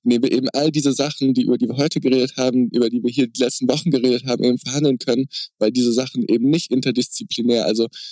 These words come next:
für alle Studierenden offen zugänglich, äh, stattfinden können. Deswegen brauchen wir jetzt diesen Raum. Wir haben noch Anfragen für Mitte, Ende Dezember.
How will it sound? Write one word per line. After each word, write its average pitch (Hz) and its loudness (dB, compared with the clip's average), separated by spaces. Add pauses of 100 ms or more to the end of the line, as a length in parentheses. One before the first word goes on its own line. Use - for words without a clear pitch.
für - 0
alle 127 2
Studierenden 123 2
offen - -2
zugänglich, 120 0 (200)
äh, 104 2
stattfinden 131 0
können. 139 0 (640)
Deswegen 117 0
brauchen 123 0
wir 117 4
jetzt 107 0
diesen 113 0
Raum. 113 2
Wir 120 0
haben 139 0
noch 127 2
Anfragen 123 0
für 123 0
Mitte, 135 0
Ende 123 4
Dezember. 143 0